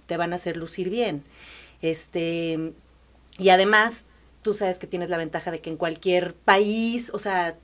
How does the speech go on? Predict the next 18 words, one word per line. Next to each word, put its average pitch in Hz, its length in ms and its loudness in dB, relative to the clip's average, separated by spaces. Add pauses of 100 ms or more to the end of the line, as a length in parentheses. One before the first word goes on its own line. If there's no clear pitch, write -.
(520)
desde, 185 260 0
por 196 160 4
ejemplo, 202 340 0
se 180 120 -4
maltrató 175 360 -2
un 185 80 -6
poquito, 208 440 -2
ah, 170 80 0
bueno, 156 220 -4
pues - 120 -20
la 151 100 -4
voy 160 100 -4
a 165 60 -2
llevar 151 240 -6
a 151 80 -8
que 151 160 -12
la 147 120 -10
arreglen. 180 800 0